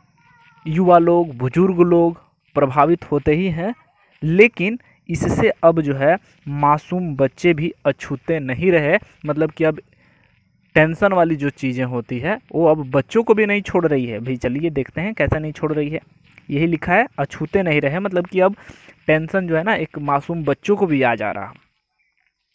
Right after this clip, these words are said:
आधुनिक जीवन शैली ने तनाव को हर जगह पहुंचा दिया है, यानी modern युग जिसको बोल सकते हैं,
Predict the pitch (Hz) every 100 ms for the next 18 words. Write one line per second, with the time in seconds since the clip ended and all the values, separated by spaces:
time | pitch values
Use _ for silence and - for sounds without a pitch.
0 | _ _ - _ _ - 160 151 196 254
1 | 220 170 185 185 170 - 143 180 147 165
2 | - 147 147 156 175 - 127 - 180 185
3 | 170 160 165 - 147 - 151 147 143 139
4 | 143 - _ - - 151 156 160 147 143
5 | 147 175 151 120 113 117 127 - 131 127
6 | 120 123 -